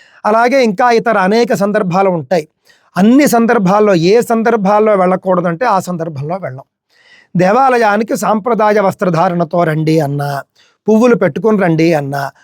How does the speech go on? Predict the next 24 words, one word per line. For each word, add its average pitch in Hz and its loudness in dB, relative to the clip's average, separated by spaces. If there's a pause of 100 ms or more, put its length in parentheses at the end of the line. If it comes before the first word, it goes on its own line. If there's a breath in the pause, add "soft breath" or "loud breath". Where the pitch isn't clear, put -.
(160 soft breath)
పువ్వులు 233 2
పెట్టుకోకుండా 208 0
రండి 160 -2
అన్నా, 147 -6
బొట్టు 170 -4
పెట్టుకుని 208 0
రండి 170 0
అన్నా, 139 -8 (380 soft breath)
ఇవన్నీ 220 4
కూడా 233 0
మనల్ని 208 0
ఏదో 185 2
ఇబ్బంది 208 0
పెట్టేస్తున్నట్ల, 214 -2 (520)
ఇందువల్లనే 247 2
మతం 233 0
మారిపోతున్నారు 214 0 (260)
కొంతమంది 190 -2
కామెంట్లు 156 -4
మాటండి. 123 -18 (800)
ఇది 185 4
పూర్తిగా 208 0
అజ్ఞానం 143 -4
అండి. 123 -20